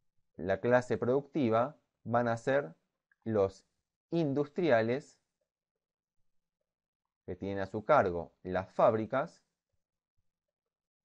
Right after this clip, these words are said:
y los obreros que producen en esas fábricas. Es decir, la mano de obra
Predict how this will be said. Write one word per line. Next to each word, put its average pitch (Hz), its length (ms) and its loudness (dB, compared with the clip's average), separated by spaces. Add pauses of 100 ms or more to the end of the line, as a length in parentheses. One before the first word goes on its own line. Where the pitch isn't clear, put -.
(140)
y 175 400 -4
los 185 220 -6
obreros 151 520 0 (300)
que 110 160 -6
producen 123 680 -4 (120)
en 95 160 -8
esas 92 240 -10
fábricas. 82 600 -8 (1400)
Es - 60 -16
decir, 95 200 -8
la 92 140 -4
mano 120 240 -2
de 143 160 2
obra 123 480 2